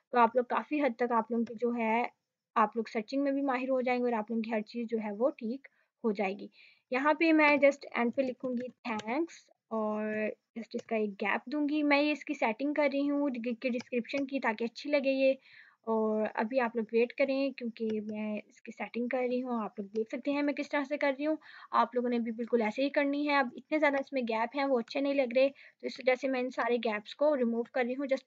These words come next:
बैक स्पेस पे क्लिक करने के बाद। और यहाँ पे हमारा सारा कुछ जो है वो सेटअप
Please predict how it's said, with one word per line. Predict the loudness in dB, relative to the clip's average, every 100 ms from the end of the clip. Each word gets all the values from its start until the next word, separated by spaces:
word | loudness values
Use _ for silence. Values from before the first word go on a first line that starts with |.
| -16
बैक | _ -2 -2 -4
स्पेस | -10 -10
पे | -10
क्लिक | -14 -14 -16
करने | -20 -20
के | -20
बाद। | -20 -20 -20 _ _ _ _ _ _ _ -6
और | -2 0 0 0
यहाँ | 0 -2 -4 -6 -6
पे | -6
हमारा | -4 -4 -4
सारा | -6 -6 -8
कुछ | -8 -12 -10
जो | -6 -6
है | -4 -6
वो | -8 -12
सेटअप | -16 _ -20